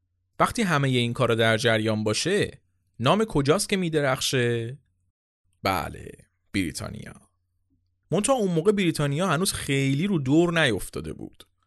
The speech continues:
اسپانیا بود که داشت میتازوند. اسپانیا که اومده بود آمریکا رو گرفته بود، کلی پول از طلا و نقره و شکر و تنباکو و اینا اومده بود تو دستش.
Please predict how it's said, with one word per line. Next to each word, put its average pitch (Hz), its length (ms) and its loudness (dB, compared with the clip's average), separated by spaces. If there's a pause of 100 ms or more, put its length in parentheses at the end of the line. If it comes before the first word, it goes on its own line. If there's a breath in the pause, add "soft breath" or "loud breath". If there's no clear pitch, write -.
(340)
اسپانیا 139 560 4
بود 113 160 0
که 101 80 -4
داشت 82 240 -2
میتازوند. - 580 -10 (880)
اسپانیا 165 480 2
که 220 120 0
اومده 127 260 2
بود 120 140 0
آمریکا 113 320 0
رو 110 60 -2
گرفته 110 400 0
بود، 185 600 -2
کلی 202 280 2
پول 202 320 0
از 170 200 0
طلا 135 360 2
و 160 160 2
نقره 127 420 2
و 147 160 2
شکر 135 420 -2
و 127 60 0
تنباکو 113 560 -2
و 208 60 0
اینا 175 200 -2
اومده 143 260 2
بود 147 160 0
تو - 60 -8
دستش. - 680 -4